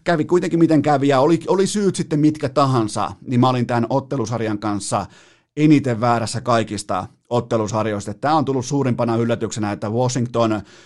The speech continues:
meritoituneiden pelaajien äärellä, jotka on pelannut koko kauden todella laadukasta jääkiekkoa tien päällä, koko N H L:n parasta jääkiekkoa tien päällä, ne menee tonne asti ja luovuttaa.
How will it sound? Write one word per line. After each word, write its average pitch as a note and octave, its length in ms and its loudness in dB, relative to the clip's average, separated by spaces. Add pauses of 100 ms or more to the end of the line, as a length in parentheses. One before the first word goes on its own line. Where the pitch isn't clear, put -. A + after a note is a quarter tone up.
(200)
meritoituneiden B2+ 1160 0
pelaajien A#2 760 -2
äärellä, A#2+ 420 -2
jotka A2 260 -6
on G#2+ 80 -4
pelannut G#2+ 360 -2
koko D#3 240 -2
kauden B2+ 460 0 (140)
todella C#3 800 2
laadukasta A2 680 -2
jääkiekkoa A2 800 -2
tien A#2 340 0
päällä, G#2 280 -2
koko D#3 340 0
N C3+ 100 2
H B2 40 2
L:n B2 240 2
parasta B2+ 400 -2
jääkiekkoa A2+ 600 -4
tien A#2+ 300 -2
päällä, G#2 420 -2 (360)
ne C3 80 0
menee B2 260 4
tonne B2 360 2
asti G#2+ 440 -2 (120)
ja G#2 160 -2
luovuttaa. A2 1080 0